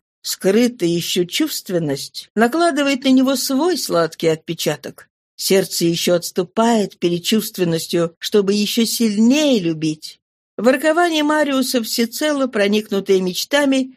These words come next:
было, так сказать, совсем заоблачного свойства. Когда птицы залетают в область ангелов, они, наверное, слышат там подобные слова. Но Мариус примешивал к ним всё, что в нём было жизненного, человеческого, положительного.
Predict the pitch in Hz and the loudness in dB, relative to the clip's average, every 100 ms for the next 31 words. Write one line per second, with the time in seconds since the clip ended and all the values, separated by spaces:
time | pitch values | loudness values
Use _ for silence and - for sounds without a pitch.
0 | - 220 311 294 277 269 262 - 240 254 | -4 0 2 0 0 -2 -2 0 2 2
1 | 254 240 233 - 277 269 208 202 226 262 | 2 0 -2 0 0 2 4 4 4 2
2 | 214 190 185 156 160 170 170 151 - 135 | 2 0 -2 -4 -4 0 0 0 -6 -4
3 | 131 - _ _ - 160 160 165 - - | -6 -8 _ _ -4 -2 2 0 0 -4
4 | 220 202 - 160 170 175 175 185 180 180 | -2 0 -2 -2 0 0 2 2 2 2
5 | 185 170 170 - 254 247 170 147 147 - | 0 0 -4 0 2 2 0 -4 -6 -8
6 | - 285 311 294 277 277 269 254 262 262 | -2 0 2 2 2 2 2 2 2 0
7 | 254 247 226 247 233 226 226 226 214 233 | 0 -2 0 2 2 2 2 2 2 2
8 | 226 233 240 233 185 139 _ - 175 180 | 0 0 0 0 -2 -4 _ -4 2 4
9 | 202 262 254 156 - 214 240 294 262 254 | 4 4 2 0 -2 0 2 2 0 0
10 | 247 240 233 247 240 - - 294 294 - | 0 2 2 4 2 -2 -2 0 0 0
11 | 226 214 226 240 220 220 214 214 202 269 | 0 4 4 4 4 2 2 2 2 2
12 | 277 202 190 165 147 135 - - 185 170 | 0 -2 -4 -4 -4 -6 -4 0 2 4
13 | 226 247 165 - 151 156 160 202 220 226 | 2 2 -2 -4 -4 -4 0 4 4 4
14 | 302 240 170 156 143 127 | 0 0 -2 -2 -4 -6